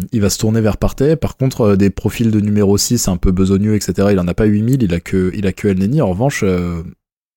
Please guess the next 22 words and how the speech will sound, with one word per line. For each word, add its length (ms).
je, 680
je 160
pense 300
que, 560
je 100
pense 220
que 80
ce 120
sera 160
Ceballos 380
qui 80
partira 440
à 20
la 80
trappe. 280
Et 140
en 160
vrai, 460
c'est 140
pas 80
plus 140
mal. 160